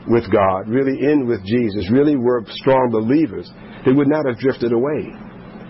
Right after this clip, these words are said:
So what Jesus is saying, and what's being said through the Word of God, and this is not Jesus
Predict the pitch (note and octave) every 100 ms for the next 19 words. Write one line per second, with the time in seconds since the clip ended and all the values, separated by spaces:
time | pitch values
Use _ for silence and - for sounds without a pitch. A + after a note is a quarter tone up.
0 | - - - B2 D#3 A#2+ D#3+ E3 C#3 B2+
1 | A2+ F3 F#3+ C#3+ B2 C#3 B2+ C3 A#2 -
2 | C#3 B2 A2+ A2 A#2 G#2 G2 C3+ A#2 B2
3 | A#2 G#2+ G#2 G#2+